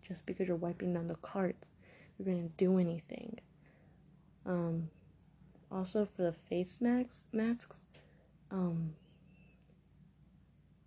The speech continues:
I don't really have a problem with that, but it's my, it's like the masks don't really do that much.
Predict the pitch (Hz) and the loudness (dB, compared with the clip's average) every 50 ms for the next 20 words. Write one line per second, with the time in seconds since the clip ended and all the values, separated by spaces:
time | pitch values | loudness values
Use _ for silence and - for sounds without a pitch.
0 | - - - - - - - - - - - - - - - - - - - - | -20 -20 -20 -20 -20 -20 -20 -20 -20 -20 -20 -20 -20 -20 -20 -20 -20 -20 -20 -20
1 | - - - - - - - 202 220 240 240 247 240 208 190 175 170 165 - - | -20 -20 -20 -20 -12 -4 0 4 6 8 10 10 10 8 6 2 0 -2 -4 -10
2 | - 185 185 185 208 208 214 214 - - 233 233 233 247 - - 214 185 - - | -4 -2 0 2 2 2 2 0 -2 -4 -8 -6 -6 -6 -6 -6 -6 -6 -4 -2
3 | 180 175 175 - - - - 202 190 - - - - - - - - - 190 180 | -2 0 -2 -2 -4 -8 -4 -4 -4 -4 -6 -10 -14 -16 -14 -12 -4 -2 -2 -2
4 | 180 - - - - - - 196 185 175 170 165 170 170 175 175 175 180 185 196 | -2 -4 -12 -20 -20 -12 -6 -4 -2 -2 -2 -2 -4 -2 -2 0 0 2 2 0
5 | 202 - - - - - 190 170 180 175 - 185 180 170 170 160 156 - - 170 | 0 -4 -8 -12 -8 -6 -2 2 2 2 2 2 0 0 0 -4 -6 -6 -6 -2
6 | 170 170 170 175 175 - 196 190 196 202 - - - - | 0 2 2 2 2 2 0 0 0 -2 -4 -6 -18 -20